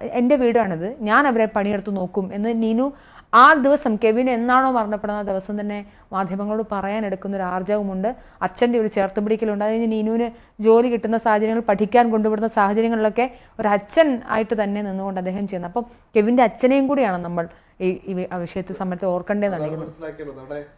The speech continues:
Speaker 2: ചാക്കോ എന്ന, ആ,
Speaker 1: ആ.
Speaker 2: ഇവരുടെ അച്ഛൻ, അതായത് നീനുവിൻ്റെ അച്ഛനും കെവിൻ്റെ അച്ഛനും തമ്മിലുള്ള അന്തരം നോക്കുക,
Speaker 1: ഉം.
Speaker 2: ആ, അവരുടെ വിശാലമുഖം, ഒരുപക്ഷെ പണവും സ്വാധീനവും കൊണ്ട് അവർ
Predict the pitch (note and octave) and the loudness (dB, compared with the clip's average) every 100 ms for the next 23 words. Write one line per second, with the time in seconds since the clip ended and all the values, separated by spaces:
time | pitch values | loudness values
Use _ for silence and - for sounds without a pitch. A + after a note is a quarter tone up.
0 | _ _ - C#3 C#3 F3+ F3+ E3+ E3 D#3+ | _ _ -6 -4 -2 0 -2 0 -2 -2
1 | - - C3+ C3+ - - - D#3+ D3+ C3 | -6 -4 -2 0 -2 -2 0 2 2 0
2 | - - - B2+ B2+ B2+ C3+ C3+ - C3+ | -4 -14 -16 -10 -6 -4 -4 -4 -6 -8
3 | C#3+ D#3 D#3 C3+ C#3 C3+ C3 _ _ _ | -4 -2 -2 -4 -6 -8 -12 _ _ _
4 | C3 C#3 D#3 C#3 C#3+ C3+ B2+ A2+ C#3+ C#3+ | -10 -4 -2 -2 -4 -4 -4 -6 -2 -2
5 | B2 G#2+ G2+ D#3 - - - - _ C3 | -2 -6 -4 -6 -8 -18 -20 -20 _ -8
6 | C3 - - D#3 E3 F#3+ F#3 E3+ E3 E3+ | -6 -6 -6 0 4 6 6 2 0 0
7 | D#3+ B2+ - C#3+ D3 F#3+ G3 G3 D#3 D3+ | 0 -2 -6 -2 2 2 0 -4 0 0
8 | E3+ E3+ E3 D3+ D#3+ E3 D3+ D3 D3+ | 0 -4 -4 -2 -2 -4 -2 -2 -4